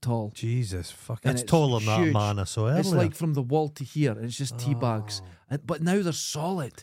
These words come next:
Speaker 2: There's a guy
Speaker 1: They're just
Speaker 2: I,
Speaker 1: like one tea bag.
Speaker 2: there's a guy I know, and famously, he got married
Speaker 1: Yeah.
Speaker 2: in his kilt.
Speaker 1: Okay.
Speaker 2: Back from the, the wedding, and took, took the kilt off and that, and just dumped it in the corner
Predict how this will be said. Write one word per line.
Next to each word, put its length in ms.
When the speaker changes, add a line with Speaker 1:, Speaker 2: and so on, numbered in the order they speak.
Speaker 2:
There's 160
a 100
guy 260
Speaker 1:
They're 120
just 140
Speaker 2:
I, 100
Speaker 1:
like 120
one 320
tea 200
bag. 140
Speaker 2:
there's 160
a 80
guy 340
I 40
know, 300
and 120
famously, 720
he 140
got 180
married 500
Speaker 1:
Yeah. 360
Speaker 2:
in 80
his 140
kilt. 300
Speaker 1:
Okay. 380
Speaker 2:
Back 240
from 240
the, 220
the 120
wedding, 460
and 140
took, 320
took 160
the 60
kilt 300
off 280
and 80
that, 120
and 100
just 180
dumped 300
it 40
in 100
the 60
corner 460